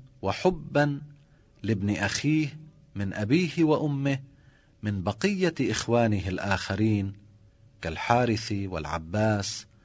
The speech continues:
وغيرهما الذين كانوا من أمهات شتى. أضف إلى ذلك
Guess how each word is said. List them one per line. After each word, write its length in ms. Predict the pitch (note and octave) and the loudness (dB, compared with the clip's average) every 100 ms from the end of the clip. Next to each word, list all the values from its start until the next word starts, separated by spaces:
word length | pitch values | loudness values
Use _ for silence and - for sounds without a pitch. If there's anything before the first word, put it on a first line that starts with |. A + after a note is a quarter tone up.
| _ _ _ _ | _ _ _ _
وغيرهما 880 | F#2+ F#2+ A2+ G#2 F#2 A2 A#2+ C3+ C#3 - - - - _ _ - | -6 2 2 2 2 2 4 4 2 -6 -20 -20 -20 _ _ -2
الذين 500 | A2+ G#2+ G2+ A#2 G#2+ | 0 2 2 2 2
كانوا 420 | F#2+ A#2 A#2 A2 | 0 2 4 2
من 200 | G#2+ F#2+ | 0 -2
أمهات 800 | G2 F2 F2+ F#2 C3+ C#3 C3 G2 | -6 -4 -2 0 0 0 -2 -2
شتى. 420 | - F#2 - - D2+ - - - _ _ _ _ _ _ _ _ _ | -2 -4 -8 -12 -14 -16 -20 -20 _ _ _ _ _ _ _ _ _
أضف 400 | F3+ F3+ E3+ - | 0 2 0 -2
إلى 140 | C#3+ A#2+ | 0 2
ذلك 640 | G#2 F#2 D#2+ C#2+ - - | 2 0 -4 -6 -12 -20